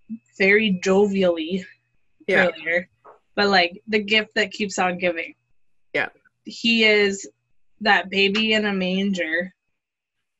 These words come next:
Speaker 1: is the same. Um, he's just a, in a different form.
Speaker 2: Yeah.
Speaker 1: But he is the same gift now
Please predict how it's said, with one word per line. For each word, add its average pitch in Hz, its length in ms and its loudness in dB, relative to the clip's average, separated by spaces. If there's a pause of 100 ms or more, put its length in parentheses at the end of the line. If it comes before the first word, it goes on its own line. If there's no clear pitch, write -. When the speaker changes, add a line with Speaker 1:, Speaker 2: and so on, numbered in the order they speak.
(420)
Speaker 1:
is 190 220 -2 (100)
the 196 120 -2
same. 185 840 -4 (1300)
Um, 165 640 -2 (200)
he's - 360 -12
just 190 280 -4
a, 180 120 -2 (100)
in 190 120 -2
a 175 80 0
different 180 360 -6
form. 180 460 -6 (400)
Speaker 2:
Yeah. 160 200 -8 (280)
Speaker 1:
But 180 240 2 (380)
he 220 220 0
is 196 160 0
the 196 100 -2
same 196 680 0 (760)
gift 175 600 -2 (640)
now 175 480 -2